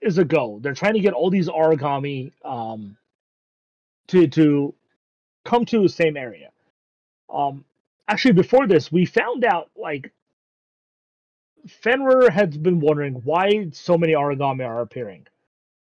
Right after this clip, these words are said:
uh, in the Eurasia area. Like, more and more are showing up. Why is Peter here? Why are the most powerful Aragami coming here from the world? And it's because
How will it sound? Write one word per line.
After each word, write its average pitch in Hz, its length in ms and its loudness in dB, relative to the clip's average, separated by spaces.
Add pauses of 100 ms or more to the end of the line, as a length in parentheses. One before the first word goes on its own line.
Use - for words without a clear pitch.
uh, 110 400 -10 (160)
in 185 140 4
the 165 100 4
Eurasia 147 520 2
area. 117 300 -10
Like, 123 200 -18
more 180 420 4
and 185 120 0
more 170 400 4
are 143 60 -2
showing 139 460 -8
up. 107 180 -12 (160)
Why 180 460 0
is 160 300 2
Peter 156 360 0
here? 107 320 -10
Why 143 360 -4
are 165 240 0 (240)
the 160 100 -6
most 151 280 0
powerful 151 460 0
Aragami 127 640 -6 (360)
coming 147 500 -2 (480)
here 147 320 0 (600)
from 143 220 -2
the 135 80 -2
world? 123 340 -8 (580)
And 254 160 4
it's 202 160 4
because 160 840 2